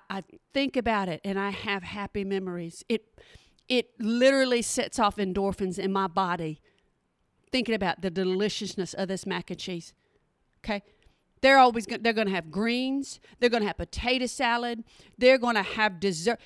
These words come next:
In fact, black people cookouts,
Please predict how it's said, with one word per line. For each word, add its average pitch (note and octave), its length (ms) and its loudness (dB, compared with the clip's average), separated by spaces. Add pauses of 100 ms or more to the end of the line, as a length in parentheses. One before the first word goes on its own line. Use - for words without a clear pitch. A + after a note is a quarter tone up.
(100)
In C#4 80 0
fact, - 300 2 (1120)
black C#4 440 2
people E4 340 0
cookouts, D#4 440 -2